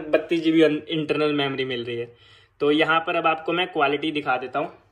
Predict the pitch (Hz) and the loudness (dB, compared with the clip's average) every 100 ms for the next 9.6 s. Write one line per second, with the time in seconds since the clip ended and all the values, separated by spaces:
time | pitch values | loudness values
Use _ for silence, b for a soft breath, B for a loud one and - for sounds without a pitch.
0 | 135 135 - 151 151 160 135 127 151 - | -6 -4 -4 -6 -2 2 2 2 -4 -6
1 | _ _ _ _ _ _ _ _ _ 156 | _ _ _ _ _ _ _ _ _ 2
2 | 208 233 247 247 226 262 - 190 208 226 | 4 4 2 2 2 0 6 8 8 6
3 | 185 208 - 165 180 185 196 196 - 160 | 2 0 0 0 2 2 2 2 2 2
4 | 165 190 196 185 160 156 165 170 160 170 | 2 0 0 0 0 0 0 0 0 0
5 | 170 - 156 160 156 143 139 143 156 147 | -2 -4 -2 -2 0 0 0 -2 -4 0
6 | 131 131 135 156 170 B B B 170 170 | -2 0 0 0 -2 B B B -2 0
7 | 185 - - 226 226 214 202 151 139 160 | -2 -6 4 4 6 4 4 4 4 4
8 | 160 - 160 165 170 - 139 131 160 151 | 2 2 2 2 0 -2 -2 0 -4 -2
9 | 143 147 135 123 117 - | 4 4 4 -4 -8 -14